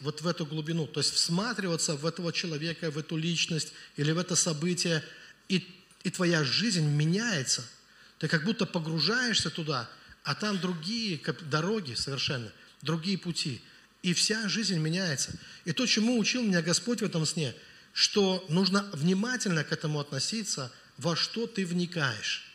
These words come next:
вообще, на что ты смотришь. Потому что это каждый раз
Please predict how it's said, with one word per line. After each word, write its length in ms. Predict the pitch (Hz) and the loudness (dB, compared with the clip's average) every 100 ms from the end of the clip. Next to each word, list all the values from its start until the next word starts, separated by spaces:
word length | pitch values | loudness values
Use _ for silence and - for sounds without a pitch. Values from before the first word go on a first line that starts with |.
| - | -16
вообще, 340 | 123 113 - 113 - - - | -10 -6 -6 -8 -18 -20 -6
на 140 | 143 | -4
что 220 | 147 - 202 | -2 -2 -4
ты 120 | 196 | -2
смотришь. 600 | - 170 143 123 110 - - - - - - | 0 0 0 -4 -8 -10 -12 -20 -20 -18 -6
Потому 300 | 147 175 180 | 0 2 2
что 200 | - 175 | 0 -2
это 200 | - 180 | -4 -4
каждый 360 | 175 175 143 143 | -4 -2 -2 -2
раз 420 | 143 165 185 - | -2 -2 -2 -6